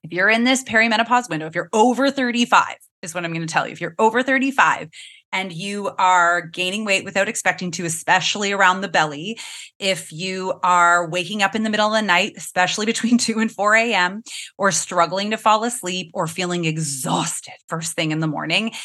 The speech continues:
if you're not hungry first thing in the morning and then you're starving all afternoon, if you have intense cravings,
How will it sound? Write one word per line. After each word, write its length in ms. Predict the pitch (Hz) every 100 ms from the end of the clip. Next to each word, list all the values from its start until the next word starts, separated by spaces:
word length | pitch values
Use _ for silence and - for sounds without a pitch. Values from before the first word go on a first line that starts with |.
| - -
if 160 | 185
you're 120 | 160 165
not 180 | 147
hungry 440 | - 214 262 277 285
first 260 | 294 294
thing 160 | 294 285
in 100 | 285
the 60 | 285
morning 440 | 285 294 285 269
and 120 | 175
then 160 | 151 151
you're 120 | 156
starving 720 | - - 175 220 254 285 269
all 160 | 269 262
afternoon, 560 | 262 262 247 254 247
if 140 | 180 165
you 100 | 165
have 140 | 160
intense 440 | 147 - 135 123
cravings, 760 | - - 202 269 269 262 247 247